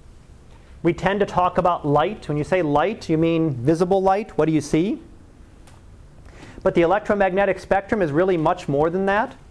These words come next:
There is a lot more, there are a lot more kinds of light than just visible light. Those visible light's just a little tiny,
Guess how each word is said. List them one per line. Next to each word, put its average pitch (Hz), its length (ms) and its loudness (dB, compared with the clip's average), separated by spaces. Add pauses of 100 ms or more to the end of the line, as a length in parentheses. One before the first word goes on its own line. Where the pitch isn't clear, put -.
(460)
There 180 180 4
is 165 100 0
a 151 60 4
lot 156 420 0
more, 180 340 2
there 170 100 2
are 165 140 2
a 160 40 0
lot 170 220 0
more 208 180 2
kinds 180 420 -2
of 143 100 0
light 180 320 0
than 156 220 -2
just 156 260 0
visible 180 360 0
light. 120 200 0
Those 175 160 0
visible 202 320 -2
light's 202 180 0
just - 160 -4
a 151 60 4
little 220 240 0
tiny, 202 480 -2